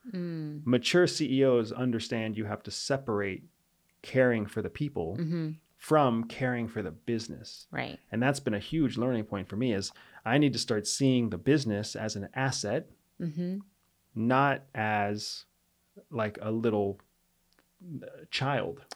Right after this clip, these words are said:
Speaker 1: Right.
Speaker 2: And there's all this growth in the process. And it's been an ex-, an exciting period of growth. And it's been an
Speaker 1: Mm-hmm.
Speaker 2: exciting opportunity for me to grow as a business owner and a business leader.
Speaker 1: Mm-hmm.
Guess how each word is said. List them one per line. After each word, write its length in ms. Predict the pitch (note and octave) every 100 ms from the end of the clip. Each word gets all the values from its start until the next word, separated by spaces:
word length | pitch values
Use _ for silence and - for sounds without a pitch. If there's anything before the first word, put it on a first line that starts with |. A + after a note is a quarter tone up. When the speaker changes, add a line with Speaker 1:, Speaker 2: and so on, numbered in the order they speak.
| _
Speaker 1:
Right. 400 | G3+ G#3 D3+ - - _ _ _ -
Speaker 2:
And 140 | A#2+ B2+
there's 120 | C3
all 200 | C#3 D3+
this 240 | B2 - - - - C#3
growth 360 | B2+ C#3 D#3
in 60 | C3
the 60 | A2
process. 460 | - F#3+ - B2
And 80 | B2+
it's 80 | B2
been 140 | E3+ D3+
an 160 | B2
ex-, 320 | B2 A#2+ - C3
an 140 | A#2
exciting 680 | A2 - G#3+ A#3 D#3 G#3+ A#3 - - -
period 360 | - F#3+ D4 C3+
of 100 | G#2
growth. 340 | G#2 G2 C3+
And 60 | A#2
it's 100 | A2+
been 100 | C#3
an 40 |
Speaker 1:
Mm-hmm. 40 | A#2
Speaker 2:
exciting 340 | G2+ E3 D3
opportunity 480 | A2 - - A#3 F#3+
for 120 | -
me 80 | A#2
to 60 | G#2
grow 180 | A2
as 80 | G2+
a 40 | F#2+
business 320 | A2+ A#2 A#2
owner 160 | A2
and 80 | G2+
a 40 | F#2+
business 300 | G#2+ G2 -
leader. 340 | A3 G2 C3+ F#3+
Speaker 1:
Mm-hmm. 340 | E3+ F#3+ F#3+